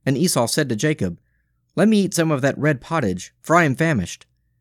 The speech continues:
Therefore his name was called Edom. Jacob said, "First, sell me your birthright." Esau said, "I am about to die. Of what use is a birthright to me?"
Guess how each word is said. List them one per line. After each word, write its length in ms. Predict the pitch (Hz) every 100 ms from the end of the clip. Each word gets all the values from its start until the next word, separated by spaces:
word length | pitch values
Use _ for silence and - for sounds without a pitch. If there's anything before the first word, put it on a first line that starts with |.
| _ _ -
Therefore 340 | 120 - 113
his 180 | 107 101
name 280 | 139 110 95
was 120 | 95
called 340 | - 98 92 - _ _
Edom. 360 | 143 101 82 - _ _ _ _ _ _ _ _ _ -
Jacob 340 | 160 156 107
said, 300 | - 107 95 _ _ _
"First, 400 | - 175 - -
sell 220 | - 160
me 80 | 170
your 80 | 120
birthright." 540 | 104 156 95 87 - _ _ _
Esau 300 | 156 156 117
said, 340 | - 107 95 - _ _ _ _ _
"I 80 | 165
am 60 | 185
about 280 | 123 131 123
to 40 |
die. 380 | 120 156 90 82 _ _ _
Of 100 | -
what 140 | 123 107
use 280 | 127 120 104
is 100 | 104
a 60 |
birthright 420 | 98 131 101 98
to 80 | -
me?" 320 | 127 127 87